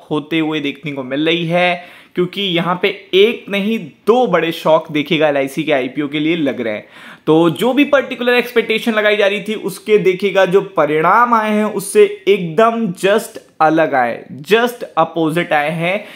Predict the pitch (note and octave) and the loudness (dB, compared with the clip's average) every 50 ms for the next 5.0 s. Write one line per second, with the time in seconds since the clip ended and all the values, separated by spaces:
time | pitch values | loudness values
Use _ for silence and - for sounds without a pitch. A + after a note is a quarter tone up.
0 | - - _ - E3+ E3+ G3 F#3+ F3 F3 F3 - G#3 G#3+ G#3+ G#3 G#3 G3 F#3 F#3+ | -20 -8 _ -4 0 0 2 2 2 2 2 4 4 4 4 4 0 0 2 2
1 | G3 F#3+ F#3+ F#3+ G3 G3 G3+ G3+ G#3 G3 G3 - - - F#3+ F3+ F3+ F3+ - - | 2 2 2 2 0 -2 2 2 2 2 2 -2 -2 -2 0 0 0 0 2 4
2 | G#3 G#3+ G#3+ G#3+ - A#3+ A3+ G#3+ G#3+ G#3 - - E3 E3 E3 E3 E3+ F3 F3 - | 4 4 2 2 0 0 0 0 -2 -8 -10 -10 -8 -6 -2 -2 -2 -2 0 2
3 | - G#3+ G#3+ G#3 G#3 G#3 G3+ G3 E3+ E3+ D3+ D#3 D#3 D#3 - F#3 F3 D#3+ D3 D#3+ | 4 4 4 4 6 6 6 6 4 2 0 -2 -2 0 0 0 0 2 0 0
4 | B2 B2 B2+ B2 A#2 A#2 A#2 - - - - - - _ _ - F#3 F3 F3+ A3 | 0 0 0 -2 -2 -4 -6 -10 -18 -20 -20 -20 -20 _ _ 0 0 2 2 0